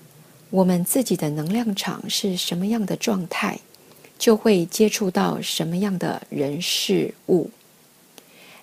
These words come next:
没有好坏对错，只是告诉我们，当我们看到周遭环境的时候，就了解到，或许我现在的环境是这个样子，这一批人是这样子的情况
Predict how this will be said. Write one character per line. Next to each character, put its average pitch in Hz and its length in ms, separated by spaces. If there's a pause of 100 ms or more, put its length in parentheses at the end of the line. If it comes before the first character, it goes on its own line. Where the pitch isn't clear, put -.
(120)
没 185 120
有 202 120
好 - 280
坏 - 260
对 160 240
错， - 420 (460)
只 170 160
是 220 160
告 208 220
诉 180 260
我 135 140
们， - 200 (640)
当 302 200
我 254 120
们 151 200
看 190 200
到 180 240
周 208 320
遭 196 300
环 151 340
境 208 280
的 151 100
时 135 220
候， - 320 (400)
就 190 240
了 156 200
解 - 240
到， 151 300 (540)
或 247 240
许 - 320 (240)
我 165 180
现 220 320
在 208 260
的 170 120
环 143 320
境 190 260
是 180 240
这 277 240
个 160 140
样 151 260
子， - 260 (560)
这 285 200
一 262 160
批 - 200
人 170 380
是 214 240
这 277 280
样 247 180
子 - 120
的 - 140
情 - 320
况 170 340